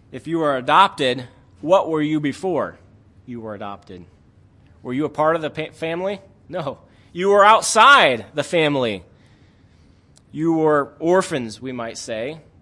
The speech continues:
Really, you are sons of someone else. First John talks about this. Sons of Satan, of the devil. And so you have been taken from that realm, the realm of Satan,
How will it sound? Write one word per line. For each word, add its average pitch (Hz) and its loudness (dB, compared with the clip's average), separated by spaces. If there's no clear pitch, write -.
Really, 175 8
you 151 0
are 139 0
sons 165 0
of 131 -6
someone 143 -2
else. 143 2
First 131 -10
John 123 -4
talks 117 -6
about 110 -8
this. - -14
Sons 139 -4
of 113 -8
Satan, 135 -4
of 113 -12
the 107 -14
devil. 139 -2
And 143 -2
so 147 0
you 156 -2
have 151 2
been 139 -4
taken 185 -2
from 147 -4
that 143 0
realm, 143 4
the 131 -8
realm 156 4
of 139 2
Satan, 180 2